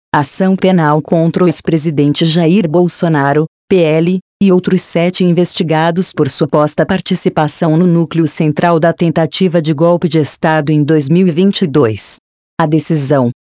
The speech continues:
tomada por unanimidade pela primeira turma da Corte, atende à denúncia apresentada pela Procuradoria-Geral da República, P G R, e marca o início formal do processo judicial.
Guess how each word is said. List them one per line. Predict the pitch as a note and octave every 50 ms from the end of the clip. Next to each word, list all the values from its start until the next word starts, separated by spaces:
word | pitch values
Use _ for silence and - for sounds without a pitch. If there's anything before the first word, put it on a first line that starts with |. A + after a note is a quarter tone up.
| _ _
tomada | - F3+ D#3+ D3+ D3+ D3+ D#3+ D#3+ D3+ D3+
por | - G#3 F3+
unanimidade | F#3 F3+ F#3 F#3 F#3+ G3 G3 F3+ E3+ D3 D#3 D3 D3+ D3+ D#3+ E3
pela | - G#3 F#3+ G3 F#3+
primeira | - F3 E3+ D#3+ D#3+ E3 F#3 G3+ G3 F#3+ F#3
turma | - - G#3 G#3 E3 E3+ D#3+ C#3+
da | C#3+ C#3
Corte, | - E3 D#3 D#3 C#3 - - - A#2 - _ _ -
atende | D#3+ D3+ - - F#3 F3+ E3+ E3
à | E3
denúncia | E3 F#3+ G3+ F#3+ F3 F3 F3 E3+ - - - D#3+
apresentada | D#3 - - E3 D#3 C#3 D3 C#3 C3 - - E3 D#3+ D#3+ D3+ F3+ F3
pela | - F3+ F3 F3 E3
Procuradoria-Geral | - F3 E3 - - D#3+ D#3+ D3 C#3 C#3 B2+ C#3+ E3 E3 D#3+ C#3+ E3+ E3 D#3 C#3 C#3 C#3+
da | D3+
República, | D3+ D3+ F#3 F3+ - - D3+ C#3+ B2+ A#2 A#2+ - - G#2+ G2+ - _ _ _
P | - A3 A3
G | G#3 F3+ G3+
R, | F3+ E3+ D#3 C#3+ C3+ B2 A#2+ A#2+ F#2+ - - _ _ -
e | F#3+
marca | F3+ D#3+ D#3 D3 D3 C#3+ C3+ - D#3+
o |
início | E3+ E3+ D#3+ E3 E3+ D#3+ - - D#3+
formal | - - F3 F3 D#3+ D#3 D3+ D3 C#3+ D3+
do | C#3+ D#3+
processo | - - D#3+ D3 C3+ - - E3 D#3+ D#3 - D#3
judicial. | D3+ E3+ D3+ C#3+ E3 D3+ - - - F3+ C#3 A#2+ G#2+ G2+